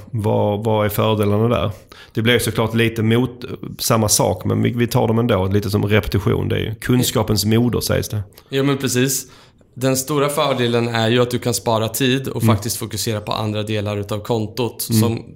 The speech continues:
Speaker 2: kanske ger en större effekt på kontot totalt sett.
Speaker 1: Ja.
Speaker 2: Så det skulle jag nog hålla som en av de viktigaste punkterna där. Men, eh, med tiden blir ju också Google bättre på att välja. Så
Speaker 1: Mm.
Speaker 2: har du lite tålamod och Google faktiskt får in mer data att jobba med,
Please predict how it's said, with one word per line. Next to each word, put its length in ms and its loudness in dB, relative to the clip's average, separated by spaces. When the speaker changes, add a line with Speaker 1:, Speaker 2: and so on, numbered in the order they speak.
Speaker 2:
kanske 300 -4
ger 200 0
en 80 -2
större 300 -2
effekt 400 -4
på 100 -6
kontot 400 -6
totalt 360 -6
sett. 380 -8
Speaker 1:
Ja. 160 0
Speaker 2:
Så 160 -2
det 140 2
skulle 280 2
jag 120 4
nog 440 -2
hålla 340 -2
som 200 -2
en 160 -2
av 80 -4
de 220 -4
viktigaste 460 -8
punkterna 500 -2
där. 240 -4
Men, 500 2
eh, 440 -4
med 180 -2
tiden 280 0
blir 100 -2
ju 60 2
också 220 -2
Google 360 -4
bättre 320 -4
på 200 -4
att 280 -6
välja. 380 0
Så 160 -2
Speaker 1:
Mm. 100 4
Speaker 2:
har 120 2
du 100 2
lite 280 0
tålamod 680 0
och 200 -6
Google 340 -2
faktiskt 380 -8
får 140 -8
in 260 2
mer 160 0
data 360 -2
att 80 -2
jobba 280 -2
med, 420 -2